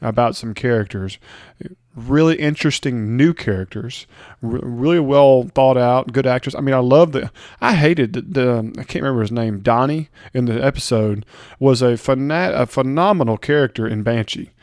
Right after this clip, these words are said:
And I was, saw him, and I was like, "Yes, another great actor." You know, yeah, he'll be on the bad side. This is gonna be something where they're, you know, they're opening the toolbox here and getting more and more really good actors, faces that are recognizable, and so on. And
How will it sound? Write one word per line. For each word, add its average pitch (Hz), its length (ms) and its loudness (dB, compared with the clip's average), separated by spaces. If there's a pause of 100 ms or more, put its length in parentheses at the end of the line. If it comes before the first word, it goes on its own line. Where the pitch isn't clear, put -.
(460)
And 120 420 0
I 147 160 -2
was, 165 160 0
saw 139 320 2
him, 160 260 0
and 127 80 0
I 120 40 2
was 117 160 -2
like, 113 320 -4
"Yes, 160 500 -8
another 143 420 -2
great 143 280 -2
actor." 131 600 -4 (320)
You 120 140 -2
know, 113 140 0
yeah, 131 240 4
he'll 143 80 4
be 139 120 2
on 127 100 2
the 123 60 0
bad 123 300 2
side. 120 500 -2 (300)
This 135 180 -2
is 139 80 -2
gonna 135 200 -2
be 127 160 0
something 131 340 -2
where 117 140 0
they're, 117 160 -2
you 135 100 -4
know, 104 220 -2
they're 117 260 0
opening 127 340 2
the 113 60 -4
toolbox 131 640 -2
here 120 260 0
and 117 220 -4
getting 113 400 -4
more 139 240 2
and 123 80 -2
more 127 260 -2
really 123 200 0
good 123 100 -4
actors, 123 480 -2
faces 131 440 -4
that 117 100 -6
are - 20 -2
recognizable, 120 760 -4
and 117 80 -6
so 135 200 2
on. 139 180 2
And 127 180 -2